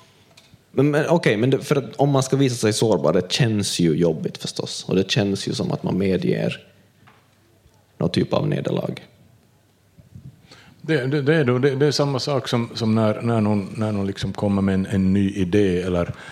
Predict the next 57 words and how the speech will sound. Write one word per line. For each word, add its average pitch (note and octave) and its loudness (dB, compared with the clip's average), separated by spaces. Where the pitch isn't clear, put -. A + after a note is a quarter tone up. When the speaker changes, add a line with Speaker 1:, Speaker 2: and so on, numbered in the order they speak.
Speaker 2:
eller F#2 -4
för G2 2
fram G2+ 0
någonting F2 -2
som, F2+ -2
som F2+ -4
inte F2+ -2
alla F2 0
är F2 -2
riktigt F2 -4
med F#2+ -2
på F2+ -8
och - -16
säger F#2+ 2
att, F#2 0
"Hej, G2+ 2
hur, G#2+ -4
hur G#2 -2
skulle G#2 -2
det G2 2
vara G2 2
att, - -8
att - -10
om G2 -4
vi F#2+ -2
skulle G2 -2
göra F#2 0
på G2 -4
det F#2+ -2
här G2 2
sättet F2 -2
eller F2 0
tänka F2+ -2
på F2 -10
det F2 -8
här F2+ -4
sättet - -6
eller F2 -4
inkludera F2+ -2
de F2+ -2
här G2+ 0
människorna?" F2+ -8
Så, G2 0
så, G2 -2
så - -4
det G2+ -2
här, G2+ -2
så, A2 0
så - -4
kan A#2+ 2
man A#2+ 2
få C3+ 2
lite, A2+ 0
få, A#2 -2
få A2+ 2
lite G#2+ 0
olika, G2 2